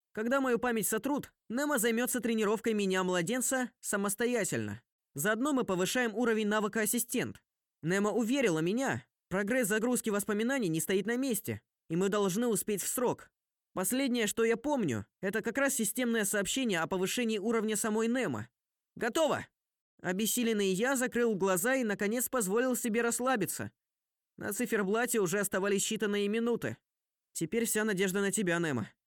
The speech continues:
Ты умница. Дала мне шанс сохранить воспоминания. Дальше тоже будет трудно.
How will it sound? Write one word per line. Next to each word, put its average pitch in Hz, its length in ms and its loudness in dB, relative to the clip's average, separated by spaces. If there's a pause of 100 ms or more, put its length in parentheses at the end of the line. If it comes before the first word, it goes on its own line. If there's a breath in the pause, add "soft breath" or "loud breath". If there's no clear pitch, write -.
(500)
Ты 214 100 0
умница. 160 440 0 (580)
Дала 180 280 0
мне 175 120 0
шанс 185 240 -2
сохранить 160 400 0
воспоминания. 147 760 -2 (720)
Дальше 160 400 -2
тоже 160 260 -2
будет 151 240 -2
трудно. 131 400 -2